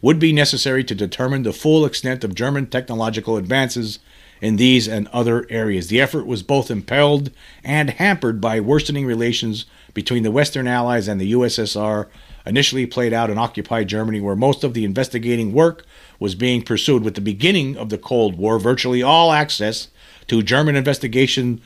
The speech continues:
sites in the Soviet zone of occupation was denied to Allied intelligence and military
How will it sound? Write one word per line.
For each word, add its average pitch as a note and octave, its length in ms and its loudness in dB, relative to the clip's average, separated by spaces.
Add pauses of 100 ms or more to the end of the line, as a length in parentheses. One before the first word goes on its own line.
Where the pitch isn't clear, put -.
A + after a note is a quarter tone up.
(340)
sites B2+ 520 2
in A#2 160 -4
the G#2+ 80 0
Soviet B2+ 460 0
zone B2+ 220 2
of A2+ 100 0
occupation A#2+ 580 -2
was G2 120 -4
denied G#2+ 440 -2
to - 120 -10
Allied G#2+ 380 -2
intelligence G2 500 -4
and F2+ 140 -6
military F#2 600 -6